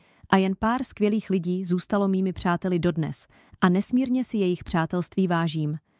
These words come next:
Kniha bude popsaná v několika kapitolách, včetně mého dětství, které, ať si málo kdo z nás uvědomuje, nás neskutečně ovlivňuje celý náš život. Kapitola první. Moje dětství v komunismu a dospívání.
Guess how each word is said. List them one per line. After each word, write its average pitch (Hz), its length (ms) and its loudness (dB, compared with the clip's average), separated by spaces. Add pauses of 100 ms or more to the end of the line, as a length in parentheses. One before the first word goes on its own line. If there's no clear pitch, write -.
(800)
Kniha 349 360 4
bude 254 220 0
popsaná 277 500 -2
v 233 60 -6
několika 269 480 2
kapitolách, 190 680 0
včetně 302 340 -2
mého 262 240 2
dětství, 180 540 -2 (340)
které, 226 280 4
ať - 160 -4
si - 120 0
málo 233 340 2
kdo 277 180 -2
z 254 60 -4
nás 262 260 -2
uvědomuje, 180 560 0 (320)
nás 180 240 2
neskutečně 277 640 -2
ovlivňuje 202 520 2
celý 180 280 0
náš 165 200 -2
život. 156 380 -2 (720)
Kapitola 294 440 2
první. 165 440 -2 (380)
Moje 247 220 2
dětství 262 420 -2
v - 80 -6
komunismu 214 600 0
a 175 60 2
dospívání. 165 720 -2